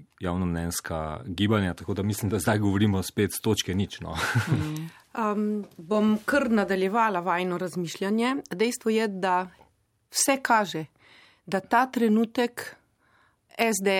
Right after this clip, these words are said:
Speaker 3: S oziroma Janša, predsednik vlade, dobiva drugo vojno. Skratka, prvo vojno v navednicah, ne smemo pozabiti,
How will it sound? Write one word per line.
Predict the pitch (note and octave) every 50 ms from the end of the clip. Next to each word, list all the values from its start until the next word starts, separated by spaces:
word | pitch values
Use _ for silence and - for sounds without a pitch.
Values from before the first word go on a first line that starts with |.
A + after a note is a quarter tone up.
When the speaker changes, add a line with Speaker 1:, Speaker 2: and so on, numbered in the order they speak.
| G3+ B3
Speaker 3:
S | A#3+ - - -
oziroma | - E3 G3 A3 G#3+ G#3 G3+ F#3+ F#3
Janša, | F#3 F3+ F3 F3+ F#3+ F#3+ - B3 A3+
predsednik | A3+ - G3 G3+ - - G#3+ G3+ A3 G#3 -
vlade, | F#3+ F#3 F3 E3+ F3 F3 G3 A3 A3+ A#3 A#3 - _ _ _ _ _ -
dobiva | E3+ F#3+ F3+ A#3+ A#3+ G3+ F#3+
drugo | F3+ G3+ A3 G#3 F3 E3+
vojno. | D#3+ F#3 D#3 C3+ A#2+ D#2 C#2 C3+ - _ _ _ _ _ _ - _ _ - - _ _ _
Skratka, | - - A#3+ A#3 A#3 - A3+ G#3 G3+ - - - _ _ _ _ _
prvo | D4+ D#4+ D#4 D4+ G#3+ G3 G3
vojno | F3+ F#3+ G3+ G3+ G3 F#3+ F#3+ F3+
v | F3 F3
navednicah, | F3+ F3 E3 D#3 F3+ A3 A3+ F3+ E3 E3 D#3+ - - - F#3+ G#3 A#3+ A#3 - - - - _ _
ne | G#3 G3+ G3 F#3+
smemo | F#3 - - A3+ B3+ C4 B3 G#3
pozabiti, | E3+ - F3 D3+ F3+ E3 E3 E3 G#3 A#3 A3+ -